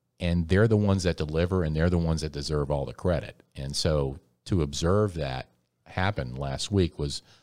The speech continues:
I think, a real, a real milestone for our newsroom and a lot of individuals in our newsroom, and certainly a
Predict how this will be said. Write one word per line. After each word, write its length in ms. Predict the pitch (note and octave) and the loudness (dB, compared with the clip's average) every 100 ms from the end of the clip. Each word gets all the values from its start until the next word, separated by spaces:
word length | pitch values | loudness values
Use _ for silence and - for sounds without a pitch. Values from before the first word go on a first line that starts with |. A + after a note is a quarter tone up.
| _ _ _ _ - | _ _ _ _ -10
I 80 | E2+ | -6
think, 240 | - B2 | -2 0
a 60 | F2 | 0
real, 360 | D#2 F2+ D#2+ C#2 | 4 4 2 0
a 80 | D2 | 0
real 200 | F2+ F#2+ | 2 4
milestone 500 | D#2+ E2 E2 F#2 E2+ | 4 2 2 2 2
for 180 | F2 | 2
our 80 | D2 | 2
newsroom 640 | C#2+ D2+ E2 F2 F#2+ G2+ G2 | 2 2 2 4 4 4 0
and 140 | - C2+ | -4 -4
a 40 | |
lot 200 | D2+ D#2 | 0 0
of 80 | D2+ | 0
individuals 520 | D2 C2+ D#2 F#2+ G2+ | -2 -2 0 0 0
in 80 | G2 | 0
our 100 | G2 | 0
newsroom, 360 | G2 G2+ G2 D2+ | 0 0 0 -2
and 80 | |
certainly 640 | - - G#2 F#2+ E2 D2 | 0 2 2 2 0 -2
a 80 | C2+ | -2